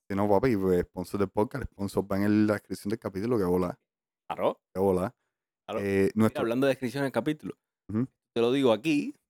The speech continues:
Speaker 2: pero
Speaker 1: que
Speaker 2: para que,
Speaker 1: tengo que
Speaker 2: que
Speaker 1: actualizar todas
Speaker 2: hay
Speaker 1: las
Speaker 2: que
Speaker 1: viejas.
Speaker 2: arreglar, hay que arreglar todo el
Speaker 1: Sí, sí,
Speaker 2: reguero
Speaker 1: eso,
Speaker 2: de
Speaker 1: eso
Speaker 2: mierda
Speaker 1: lo voy a
Speaker 2: ese
Speaker 1: hacer hoy,
Speaker 2: que
Speaker 1: eso lo voy a
Speaker 2: tomate, porque
Speaker 1: eso, eso lo voy a hacer
Speaker 2: se
Speaker 1: hoy.
Speaker 2: fue viendo la esquizofrenia a medida que subían los primeros capítulos.
Speaker 1: A ver, papi, la esquizofrenia fue tensa a las dos de la mañana, que no ayuda.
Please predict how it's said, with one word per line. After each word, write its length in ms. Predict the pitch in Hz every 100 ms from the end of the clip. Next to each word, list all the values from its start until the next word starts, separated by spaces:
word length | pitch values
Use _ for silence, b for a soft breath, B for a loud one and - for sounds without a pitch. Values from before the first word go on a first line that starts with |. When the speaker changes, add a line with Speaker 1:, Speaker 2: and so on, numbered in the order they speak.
| _ -
Speaker 2:
pero 220 | 147 190
Speaker 1:
que 40 | 139
Speaker 2:
para 100 | 135
que, 60 |
Speaker 1:
tengo 100 | 127
que 40 | 131
Speaker 2:
que 40 |
Speaker 1:
actualizar 360 | 131 120 113 117
todas 160 | 117 107
Speaker 2:
hay 0 |
Speaker 1:
las 80 |
Speaker 2:
que 60 | 104
Speaker 1:
viejas. 180 | 98 98
Speaker 2:
arreglar, 420 | 151 147 160 131
hay 120 | 120
que 80 | 147
arreglar 420 | 147 156 160 165 -
todo 140 | 123
el 40 | 127
Speaker 1:
Sí, 40 |
sí, 60 | 120
Speaker 2:
reguero 300 | 117 113 -
Speaker 1:
eso, 40 | 135
Speaker 2:
de 60 |
Speaker 1:
eso 20 | 143
Speaker 2:
mierda 180 | 127 120
Speaker 1:
lo 60 |
voy 80 | 117
a 20 |
Speaker 2:
ese 120 | 117 113
Speaker 1:
hacer 60 |
hoy, 80 | 107
Speaker 2:
que 60 | 101
Speaker 1:
eso 100 | 87
lo 40 |
voy 140 | 101 101
a 40 |
Speaker 2:
tomate, 280 | 185 180 175
porque 240 | 185 - 127
Speaker 1:
eso, 200 | - 107
eso 180 | 110
lo 60 | 104
voy 80 | 101
a 20 |
hacer 180 | 98 95
Speaker 2:
se 40 | 90
Speaker 1:
hoy. 40 |
Speaker 2:
fue 100 | 156
viendo 280 | 160 175 180
la 100 | 139
esquizofrenia 680 | 139 139 127 113 139 170 135
a 20 |
medida 240 | 113 131
que 100 | 143
subían 320 | 135 165 160 151
los 120 | 139
primeros 320 | 123 123 147
capítulos. 420 | 139 165 170 170 - -
Speaker 1:
A 60 |
ver, 80 | 104
papi, 240 | 110 113 101
la 120 | 101
esquizofrenia 560 | - 107 104 107 113 110
fue 220 | - 104
tensa 340 | 107 101 -
a 20 | 85
las 100 | 85
dos 80 | 98
de 60 |
la 80 | 101
mañana, 500 | 101 104 110 101 113
que 120 | -
no 80 | 90
ayuda. 380 | 87 87 82